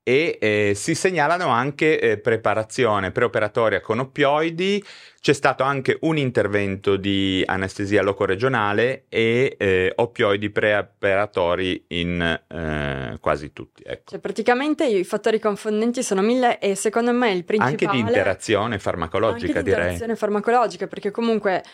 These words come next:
Speaker 2: come ben sanno, eh, tipo, durante le visite anestesiologiche, sicuramente i pazienti psichiatrici con depressione maggiore sono pazienti che hanno comunque una terapia psicoattiva, cioè, tipo, le monoaminoossidasi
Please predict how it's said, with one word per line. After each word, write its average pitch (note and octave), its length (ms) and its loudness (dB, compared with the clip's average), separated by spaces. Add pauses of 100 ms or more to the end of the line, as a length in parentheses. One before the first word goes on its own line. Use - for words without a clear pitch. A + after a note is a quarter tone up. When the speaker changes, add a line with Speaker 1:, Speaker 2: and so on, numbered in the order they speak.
(120)
Speaker 2:
come A#3+ 360 0
ben G#3+ 240 0
sanno, G#3+ 800 0 (120)
eh, E3+ 460 -6 (360)
tipo, F3 360 -2
durante G#3 300 2
le A3 40 4
visite G#3 220 -2
anestesiologiche, F#3 960 0 (360)
sicuramente A3 520 0
i G3 60 2
pazienti B3 800 -2
psichiatrici A3 680 -2
con G3 160 0
depressione G3 400 -2
maggiore F#3+ 340 0
sono G3 220 -2
pazienti A3 560 -2
che A#3 100 0
hanno G3+ 500 0
comunque F#3+ 320 -2
una A3+ 120 0
terapia F#3+ 380 -2
psicoattiva, F3+ 720 -2 (340)
cioè, E3+ 220 -2 (180)
tipo, F#3+ 200 -6
le F3 100 2
monoaminoossidasi G3+ 1300 0